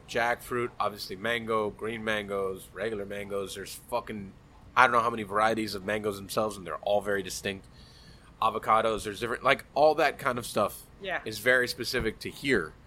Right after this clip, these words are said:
Speaker 1: and where we're located. So using those things to let that dictate the term of cuisine
Speaker 2: Exactly.
Speaker 1: is very important.
Speaker 2: Yeah. I always, uh, tell, and maybe I wanna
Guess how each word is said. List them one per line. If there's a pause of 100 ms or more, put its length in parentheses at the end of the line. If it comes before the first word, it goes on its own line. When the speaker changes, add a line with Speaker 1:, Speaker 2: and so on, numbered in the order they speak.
(320)
Speaker 1:
and
where
we're
located. (360)
So
using
those
things
to (560)
let
that
dictate
the
term
of
cuisine
Speaker 2:
Exactly. (440)
Speaker 1:
is
very
important.
Speaker 2:
Yeah. (420)
I
always,
uh, (240)
tell,
and
maybe (400)
I
wanna